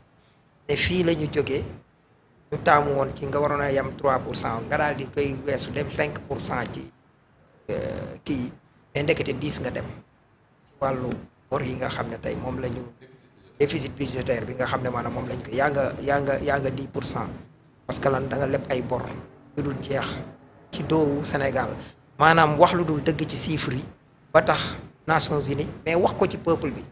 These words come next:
parce que di gën a yomb xam nga dafa am loo xam ne soo ko fi masaan a fekk ragal ku la ŋàññi wala dara ak yooyu loolu tax ñoom ñu naan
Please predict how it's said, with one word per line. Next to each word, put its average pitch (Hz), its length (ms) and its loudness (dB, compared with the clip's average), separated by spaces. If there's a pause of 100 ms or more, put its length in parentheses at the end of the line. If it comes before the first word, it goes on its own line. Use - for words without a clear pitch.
(380)
parce - 140 6
que - 80 8
di 233 120 6
gën 262 160 6
a 254 40 12
yomb 156 320 12
xam 247 220 4
nga 262 80 6
dafa 226 220 10
am 214 120 8
loo 185 140 10
xam 147 140 2 (100)
ne 139 400 -2 (100)
soo - 180 2
ko 226 120 4
fi 202 80 -4
masaan 180 300 2
a 151 40 0
fekk - 240 0 (640)
ragal 180 340 10
ku 160 60 0
la 156 100 6
ŋàññi 160 460 2
wala 147 260 4
dara 147 320 4
ak 139 160 2
yooyu 143 360 2
loolu 233 220 4
tax - 160 2
ñoom 165 220 2
ñu 151 80 0
naan 143 180 0